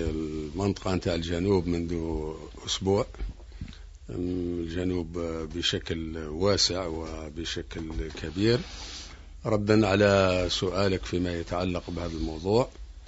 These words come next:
القرارات اللي هي أخذها فخامة الرئيس فيما يتعلق بمليون هكتار مسقي، هذا أولا جاء في البرنامج نتاعه وشرحناه يعني في الحملة الانتخابية.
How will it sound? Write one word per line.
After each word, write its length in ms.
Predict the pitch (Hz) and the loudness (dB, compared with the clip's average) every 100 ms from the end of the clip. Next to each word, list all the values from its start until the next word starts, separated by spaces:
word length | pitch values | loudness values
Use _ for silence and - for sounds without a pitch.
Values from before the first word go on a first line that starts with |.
| - - - - - | -18 -18 -18 -20 -12
القرارات 560 | - 104 113 123 120 - | 0 4 8 8 8 4
اللي 240 | 104 101 | 2 4
هي 420 | 101 101 90 90 | 4 4 4 2
أخذها 380 | 85 - 87 87 | 0 -2 0 -2
فخامة 400 | - - 92 85 - | -4 -4 -2 -2 -6
الرئيس 540 | 82 80 80 90 87 | -6 -4 -2 0 0
فيما 400 | - 85 82 87 | -4 -4 -4 -4
يتعلق 540 | 82 - 85 90 87 - 87 85 82 80 82 82 - - - - - - - - | -6 -4 -2 -2 -4 -6 -6 -6 -4 -6 -8 -10 -16 -18 -18 -18 -18 -18 -14 -6
بمليون 500 | 87 82 87 87 85 | -4 0 0 0 -2
هكتار 600 | 85 82 - 95 85 82 80 80 78 | -6 -6 2 2 2 -4 -8 -8 -8
مسقي، 580 | 78 90 - - 92 107 - - | -4 0 0 0 -2 -2 -6 -8
هذا 260 | 117 113 117 | -2 0 4
أولا 420 | 107 107 107 98 | 6 6 6 6
جاء 320 | 98 110 92 | 6 4 2
في 100 | - | 0
البرنامج 680 | 85 87 87 104 90 85 85 | -2 0 2 4 4 0 -4
نتاعه 400 | 78 95 80 78 | -4 -4 -2 -4
وشرحناه 840 | 90 90 - 87 82 - 101 92 85 | -2 -2 -2 -4 -4 -4 -2 -2 -4
يعني 260 | 76 90 | -4 -4
في 140 | 82 - | -4 -4
الحملة 460 | 80 71 101 98 | -6 -4 -2 0
الانتخابية. 840 | 82 80 80 92 - 90 73 71 | -2 -4 -6 -6 -4 -6 -6 -10